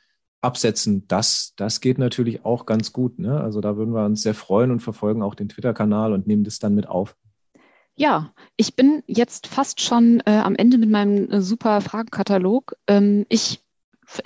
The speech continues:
Speaker 2: möchte mal so eine Mischung, äh, eine Frage noch stellen, die so eine Mischung ist aus, ähm, d-, dem Podcast, <laughs> den Themen für das nächste Jahr und, äh, der Gerontologie generell oder der Alternswissenschaften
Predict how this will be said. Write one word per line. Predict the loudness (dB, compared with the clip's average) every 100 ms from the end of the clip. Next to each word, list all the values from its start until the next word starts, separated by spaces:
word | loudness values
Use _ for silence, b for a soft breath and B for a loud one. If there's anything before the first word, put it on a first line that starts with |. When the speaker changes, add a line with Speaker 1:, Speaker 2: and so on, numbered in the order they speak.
| -8 -2
Speaker 2:
möchte | 2 2 2
mal | 0 0
so | 0
eine | 2 2 2
Mischung, | 2 2 0 0 -4 -4
äh, | -2
eine | -2 -2 -2 -4 -6 -10
Frage | -4 -2 2
noch | 2 2
stellen, | 2 2 2
die | 0
so |
eine | 0
Mischung | 2 2 2
ist | 0 -2
aus, | 0 0 -2 b b b b b b b 0
ähm, | 2 4 2 0 -4
d-, | -8 -10 -14 _ -2
dem | -2 -4
Podcast, | -6 -6 -4 -2 2 0 -2 -4 -4
<laughs> | -2
den | 0 2 0
Themen | 2 4 6 4 2 0
für | -2 -2
das | -2 0
nächste | 0 0 0
Jahr | 0 0 -2 B B B B
und, | 0 2 4 2 0
äh, | 0 0 2 0 -4 -4
der | 0 0 -2 0
Gerontologie | 2 2 0 -4 -2 0
generell | 4 4 4 4 4 4
oder | 2
der | 0 0
Alternswissenschaften | 0 -2 -4 -6 -10 -8 -4 -4 -4 -4